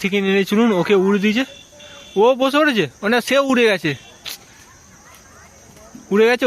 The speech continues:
ওখানে খেল মারছে, ওখানে বসে পড়বে। দেখো খেল মারছে খালি, আর ও বারবার উঠছে, এখানেই বসে আছে,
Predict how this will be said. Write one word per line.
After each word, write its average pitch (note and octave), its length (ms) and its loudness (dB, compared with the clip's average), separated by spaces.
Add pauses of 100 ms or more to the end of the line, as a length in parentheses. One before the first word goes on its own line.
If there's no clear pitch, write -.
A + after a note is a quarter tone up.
ওখানে A#3+ 200 -2 (100)
খেল G#3+ 200 -2
মারছে, G3+ 240 -2
ওখানে A3 180 0 (100)
বসে G3 180 0
পড়বে। D3+ 220 -2 (1300)
দেখো G3+ 180 -2 (100)
খেল F#3 220 -2
মারছে G#3+ 200 -2 (100)
খালি, G#3 180 -4 (200)
আর F3 80 0 (100)
ও - 20 4 (160)
বারবার A3+ 300 0 (120)
উঠছে, B3 240 0 (120)
এখানেই B3+ 400 -2
বসে F#3 200 0
আছে, D#3 120 -6